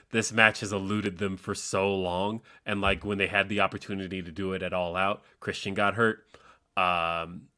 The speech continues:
and this is finally the opportunity to do the match that they had set out to do from the beginning. So, uh, but I liked Christian here.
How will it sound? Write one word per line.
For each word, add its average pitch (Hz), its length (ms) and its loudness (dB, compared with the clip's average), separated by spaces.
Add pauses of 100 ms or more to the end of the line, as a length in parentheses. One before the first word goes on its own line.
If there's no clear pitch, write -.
(140)
and 90 760 -4 (140)
this 98 200 -6
is 98 80 -10
finally 98 480 0
the 95 180 -2
opportunity 95 720 -2
to - 180 -14
do 98 360 -4
the 92 140 -6
match 95 440 -4 (220)
that 101 140 -6
they 92 340 -2
had 92 220 -10
set 98 360 -4
out 90 240 -4
to 92 80 -12
do 90 300 -8
from 92 340 -12
the 90 60 -10
beginning. 87 460 -16 (800)
So, 90 520 -2 (300)
uh, 98 160 4
but 190 160 12
I 220 100 12
liked 170 240 6
Christian 123 300 -2
here. 107 200 -2